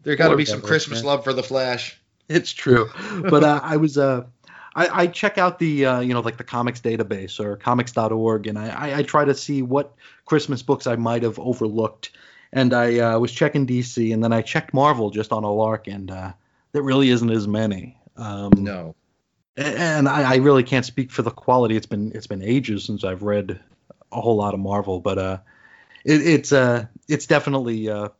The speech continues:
Speaker 2: up behind D C insofar as how much of it is available out there if you're looking for it.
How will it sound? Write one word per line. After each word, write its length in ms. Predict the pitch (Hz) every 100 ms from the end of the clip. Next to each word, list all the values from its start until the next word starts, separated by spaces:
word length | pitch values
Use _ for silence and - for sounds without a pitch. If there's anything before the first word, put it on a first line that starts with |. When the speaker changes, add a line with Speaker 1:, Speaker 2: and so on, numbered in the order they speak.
| _ _
Speaker 2:
up 180 | 135 123
behind 480 | 113 113 110 104 92 - -
D 120 | 110
C 260 | 92 110 104
insofar 540 | 98 107 101 98 98
as 340 | 95 90 - -
how 200 | - 135
much 260 | 127 110 117
of 100 | 104
it 80 | 101
is 120 | 107
available 520 | 101 113 107 104 101
out 180 | 95 90
there 120 | 101
if 100 | 92
you're 80 | 104
looking 380 | 101 95 98 92
for 280 | 98 92
it. 140 | -